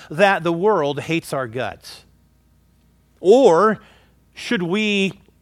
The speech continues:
like some, do everything we cra-, uh, everything we can to try and make sure that the world likes us? Well, the answer is no to both those questions. But I want you to turn this morning to John chapter fifteen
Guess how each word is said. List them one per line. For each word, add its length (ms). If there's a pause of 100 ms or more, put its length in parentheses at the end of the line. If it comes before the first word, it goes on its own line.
(120)
like 260
some, 760 (520)
do 200
everything 480
we 100
cra-, 320
uh, 220
everything 360
we 120
can 480 (160)
to 100
try 320
and 140
make 180
sure 320
that 140
the 100
world 400
likes 380
us? 400 (1600)
Well, 120
the 100
answer 320
is 160
no 320
to 120
both 300
those 240
questions. 600 (920)
But 120
I 20
want 200
you 60
to 60
turn 240
this 200
morning 240
to 100
John 340
chapter 400
fifteen 840